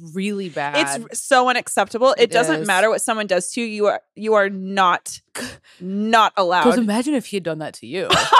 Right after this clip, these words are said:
Speaker 2: He would have knocked my ass out. He's
Speaker 1: Imagine
Speaker 2: so much
Speaker 1: if
Speaker 2: bigger
Speaker 1: he
Speaker 2: than me.
Speaker 1: fucking, yeah, if he came up to you and just started fucking
Speaker 2: <laughs> Bop,
Speaker 1: bopping
Speaker 2: bop,
Speaker 1: you.
Speaker 2: bop. Yeah. Oh my God.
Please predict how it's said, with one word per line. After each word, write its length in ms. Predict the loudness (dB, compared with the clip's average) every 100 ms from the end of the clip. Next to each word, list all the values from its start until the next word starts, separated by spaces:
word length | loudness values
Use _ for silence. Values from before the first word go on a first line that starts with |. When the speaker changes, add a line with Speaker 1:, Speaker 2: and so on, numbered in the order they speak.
| 6 4 4 0 -20 -20 -20 _ 2
Speaker 2:
He 140 | 2
would 180 | 6 6
have 160 | 4 2
knocked 340 | 2 2 2
my 140 | 2 2
ass 320 | 2 2 2
out. 240 | 4 4
He's 120 | 4
Speaker 1:
Imagine 120 | 4 4
Speaker 2:
so 140 | 4
much 100 | 4
Speaker 1:
if 100 | 4
Speaker 2:
bigger 160 | 4 6
Speaker 1:
he 80 |
Speaker 2:
than 80 | 6
me. 100 | 6
Speaker 1:
fucking, 200 | 4 4 4
yeah, 180 | 6 4 2
if 80 |
he 100 | -2
came 200 | 2 2
up 100 | 2 0
to 60 |
you 80 | -4
and 80 | -4
just 120 | -2
started 240 | -2 -2 -2
fucking 360 | -4 -2 -6 -10 _ _
Speaker 2:
<laughs> 240 | _ _
Bop, 260 | 2 2 2
Speaker 1:
bopping 20 |
Speaker 2:
bop, 200 | 2 2
Speaker 1:
you. 80 | 6
Speaker 2:
bop. 300 | 6 4 0
Yeah. 380 | -2 4 4 2 -2 2
Oh 400 | 4 6 4 0
my 220 | 0 0
God. 400 | 2 2 2 -4